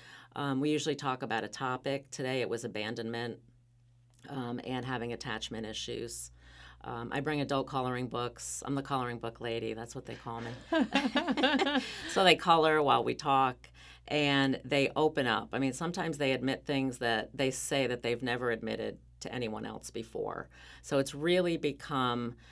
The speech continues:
you know, literally a safe place for them. And it also gives them hope that there's people out there that care,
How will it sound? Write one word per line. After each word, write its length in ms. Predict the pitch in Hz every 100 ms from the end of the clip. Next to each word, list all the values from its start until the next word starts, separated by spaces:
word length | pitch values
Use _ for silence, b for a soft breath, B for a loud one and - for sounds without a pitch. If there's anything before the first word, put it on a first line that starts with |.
| B
you 80 | 131
know, 60 | 127
literally 520 | 147 160 139 123 120
a 80 | 110
safe 400 | - 117 110 110
place 340 | 127 110 107
for 160 | - 120
them. 400 | 104 98 101 - B B -
And 160 | 139
it 80 | 139
also 500 | 107 156 156 147 131
gives 360 | 117 147 135 135
them 200 | 117 110
hope 600 | 113 220 185 123 120 - B B B
that 560 | 131 143 127 120 110 - - - - -
there's 260 | 135 151 -
people 260 | 180 170
out 240 | 123 156 160
there 280 | 107 120 -
that 180 | 113 -
care, 440 | - 131 87 -